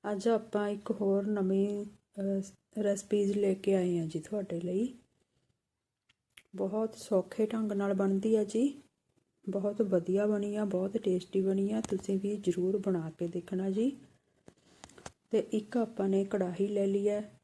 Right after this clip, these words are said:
ਉਹਦੇ ਵਿੱਚ ਆਪਾਂ ਨੇ ਇੱਕ ਬਾ-, ਕੌਲੀ ਲਈ ਹੈ ਜੀ ਚਾਵਲ ਦਾ ਆਟਾ।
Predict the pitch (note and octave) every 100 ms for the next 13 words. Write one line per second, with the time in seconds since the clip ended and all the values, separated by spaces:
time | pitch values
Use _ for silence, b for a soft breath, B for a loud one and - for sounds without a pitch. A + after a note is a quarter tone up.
0 | - F#3+ G#3+ A3+ A3 G#3 - F#3+ G3 G#3
1 | G#3 G#3 F#3+ F3+ F3+ F3+ - G3 F#3+ G3
2 | F#3 F#3 F#3+ F3+ G3 G#3+ A3+ - _ _
3 | _ G#3 F3 E3+ F3+ G3 G3 G3+ G3+ G#3+
4 | A#3+